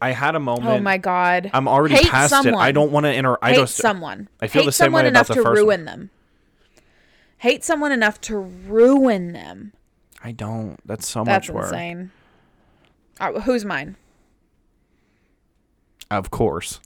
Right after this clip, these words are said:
Speaker 2: I, who's, who's next? You'll not guess this
Speaker 1: It's
Speaker 2: one?
Speaker 1: difficult.
Speaker 2: You won't guess it, but I thought of it immediately. Does that help you?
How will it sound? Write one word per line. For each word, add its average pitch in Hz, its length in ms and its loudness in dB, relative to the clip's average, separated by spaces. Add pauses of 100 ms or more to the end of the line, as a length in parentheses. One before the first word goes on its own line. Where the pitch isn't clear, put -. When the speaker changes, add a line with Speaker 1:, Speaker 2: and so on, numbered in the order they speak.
(140)
Speaker 2:
I, 233 180 -2 (140)
who's, 254 380 -6 (100)
who's 247 240 -6
next? - 560 -4 (840)
You'll 220 180 2
not 240 240 2
guess 208 240 4
this 240 180 0
Speaker 1:
It's - 40 -8
Speaker 2:
one? 247 140 0
Speaker 1:
difficult. 95 500 -2 (300)
Speaker 2:
You 240 120 2
won't 269 220 4
guess 214 240 2
it, 269 160 0
but 208 160 2
I 220 180 2
thought 202 200 0
of 190 80 -2
it 170 120 0
immediately. 175 680 -10
Does 185 120 -16
that 190 120 0
help 185 220 -6
you? 311 200 -12